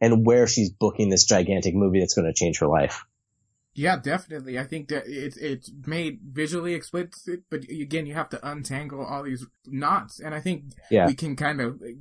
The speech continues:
Speaker 2: we kind of extrapolated that out. But, but I, I actually like how, um, you agree with that L A Paris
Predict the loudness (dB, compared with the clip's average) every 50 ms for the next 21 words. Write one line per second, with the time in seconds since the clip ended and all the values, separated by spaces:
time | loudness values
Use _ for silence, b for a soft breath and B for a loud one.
0 | -12 -8 -6 -6 -6 -6 -6 -6 -4 -4 -4 -6 -6 -8 -4 -2 -2 -2 -2 -4
1 | -6 -6 -6 -4 -4 -4 -4 -4 -2 -2 -2 -2 -2 -4 -8 _ -4 -2 -2 -2
2 | -2 -4 -2 -2 0 0 0 0 -2 -2 0 0 -2 -2 -2 -2 -2 -2 0 0
3 | 0 0 -2 -4 -6 -4 -2 0 0 0 0 -2 -2 -2 -2 -4 -4 -4 -4 -4
4 | -4 -4 -4 -4 -4 -4 -6 -6 -8 -6 -6 -4 -4 -4 -4 -8 -10 -10 -8 -8
5 | -6 -6 -4 -4 -4 -4 -4 -4 -6 -8 -10 -8 -6 -4 -4 -4 -6 -6 -8 -10
6 | -12 -14